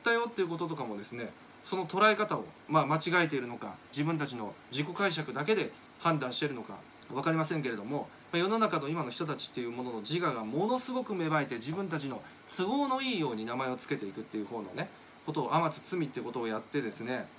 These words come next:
今社会はものすごい変革をしようとしてます。で、それが日本の社会に入ってきてますという一つの事実なんですね。これがですね、さらにそういう意識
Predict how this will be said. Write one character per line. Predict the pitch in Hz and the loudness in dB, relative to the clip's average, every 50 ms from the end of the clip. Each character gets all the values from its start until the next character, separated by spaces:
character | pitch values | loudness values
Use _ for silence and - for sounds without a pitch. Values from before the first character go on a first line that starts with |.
| - - | -14 -4
今 | - 147 135 127 | -2 -2 0 0
社 | - 156 156 | -2 -2 0
会 | - 135 120 | 0 0 0
は | 110 120 127 110 - | 2 0 0 -2 0
も | 110 147 190 | -2 0 0
の | 226 254 | 0 0
す | 233 - 233 | -2 -2 0
ご | 240 214 | 0 2
い | 160 | 2
変 | 156 147 143 | 2 0 0
革 | 147 135 - 131 | 0 -4 -4 -4
を | 123 120 113 - - - - - - | -4 -4 -4 -8 -12 -20 -20 -16 -8
し | - - 151 | -4 0 2
よ | 147 | 2
う | 139 | 2
と | - 120 | 0 -4
し | - | -6
て | 120 | -8
ま | 107 101 - | -8 -8 -10
す。 | - - - - - - - | -14 -16 -20 -20 -16 -2 -2
で、 | 180 | 0
そ | 170 - 226 | 0 2 2
れ | 262 269 | 2 4
が | 269 254 196 - 110 | 6 4 4 4 2
日 | 139 175 196 - - - | 0 -2 -2 -2 -8 -10
本 | - 269 277 262 | -8 -6 -4 -4
の | 262 | -4
社 | 254 262 254 | -2 -2 -2
会 | 247 208 156 | -2 -2 -4
に | 135 | -2
入 | 151 175 175 | 0 -2 -2
っ | 160 | -2
て | - - - | -2 -6 -8
き | - | -6
て | - 113 | -6 -6
ま | 104 110 | -6 -6
す | - - - | -8 -8 -8
と | 117 | -6
い | 107 101 98 98 | -6 -6 -6 -8
う | 92 | -8
一 | - - 151 | -6 -6 -4
つ | 147 127 | -4 -4
の | 107 107 | -8 -6
事 | 123 147 | -2 -4
実 | 147 - - 110 | -4 -4 -4 -10
な | 101 | -12
ん | 98 | -12
で | - - | -14 -12
す | - | -10
ね。 | 131 156 - - - - - - - - - - - - - | -10 -10 -10 -12 -18 -20 -20 -20 -20 -20 -20 -20 -10 2 4
こ | 226 | 4
れ | 269 | 6
が | 269 226 | 6 4
で | 165 143 | 2 0
す | - | -2
ね、 | 131 127 123 104 - - - - - - - - - | -2 -4 -4 -4 -8 -12 -20 -20 -20 -20 -20 -20 -16
さ | - - 220 233 | -4 0 2 4
ら | 233 196 | 4 4
に | 143 117 104 - - - - - - | 2 0 -6 -10 -14 -20 -20 -14 -2
そ | - 170 175 | 0 2 4
う | |
い | 180 175 170 170 165 | 4 4 4 2 2
う | - | -2
意 | 180 160 | -4 -4
識 | - - 190 156 143 - | -4 0 0 0 0 0